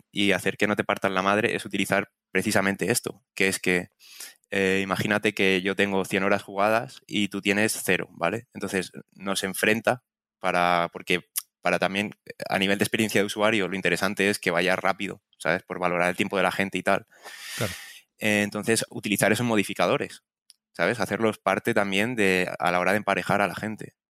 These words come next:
Speaker 1: Entonces, si yo tengo cien horas y tú cero, pues a mí me puede meter el juego, o sea, es un sistema justo en el que estamos trabajando ahora,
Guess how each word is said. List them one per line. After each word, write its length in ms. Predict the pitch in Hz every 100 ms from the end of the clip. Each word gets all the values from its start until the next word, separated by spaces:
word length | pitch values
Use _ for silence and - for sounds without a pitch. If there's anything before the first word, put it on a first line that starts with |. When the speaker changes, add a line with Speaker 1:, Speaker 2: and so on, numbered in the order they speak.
| -
Speaker 1:
Entonces, 340 | 92 95 95
si 320 | - 104 95 95
yo 120 | 101
tengo 180 | 110 104
cien 160 | 110
horas 320 | 113 90 90 -
y 100 | -
tú 120 | 104
cero, 300 | - 110 110 _
pues 160 | 95 95
a 60 | 90
mí 300 | 98 104 _ _
me 140 | 98
puede 340 | 87 104 104 104
meter 460 | 104 104 104 104 -
el 240 | 101 98
juego, 320 | 95 110 107
o 100 | 107 -
sea, 100 | 107
es 100 | 95
un 60 | 104
sistema 320 | 110 110 98
justo 240 | 113 107
en 60 | 95
el 40 | 87
que 40 |
estamos 220 | 87 95
trabajando 360 | - 104 101 92
ahora, 200 | 98